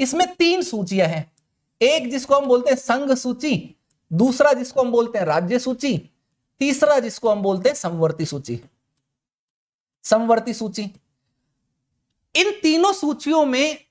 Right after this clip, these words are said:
यह बताया गया है कि कौन कौन काम कर सकता है। संघ के ऊपर आप देखोगे केवल संसद कार्य कर सकता है, राज्य के ऊपर जो राज्य विधानमंडल है वो काम कर सकता है, लेकिन पांच अपवाद ऐसे हैं जिसमें संसद भी काम कर सकता है। पांच एक्सेप्शंस में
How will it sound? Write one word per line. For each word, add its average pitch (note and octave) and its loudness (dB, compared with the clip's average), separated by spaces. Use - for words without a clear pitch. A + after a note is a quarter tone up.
यह A#3+ 2
बताया A#3 2
गया A#3 -2
है C4+ 0
कि C#4 -6
कौन A#3+ 2
कौन B3 0
काम G#3+ 0
कर F#3 0
सकता D#3+ 0
है। - -4
संघ C#4+ -2
के D4 0
ऊपर C#4 2
आप B3+ 2
देखोगे B3 -2
केवल A#3 0
संसद A3 -2
कार्य B3+ 2
कर - -6
सकता C4 -2
है, F3 -2
राज्य A3+ 2
के C4+ -6
ऊपर C4+ -2
जो A3+ 4
राज्य A3+ 2
विधानमंडल A3+ 0
है A3 2
वो G3+ 4
काम A#3+ 0
कर A#3+ -2
सकता A#3+ -2
है, C4+ -2
लेकिन D4 2
पांच D4+ 2
अपवाद B3 2
ऐसे B3 -2
हैं C#4+ 2
जिसमें C4+ -4
संसद C4+ -2
भी C4+ -2
काम A3+ 2
कर G#3+ 0
सकता - -2
है। - -2
पांच B3+ 2
एक्सेप्शंस G#3 -4
में C3 -6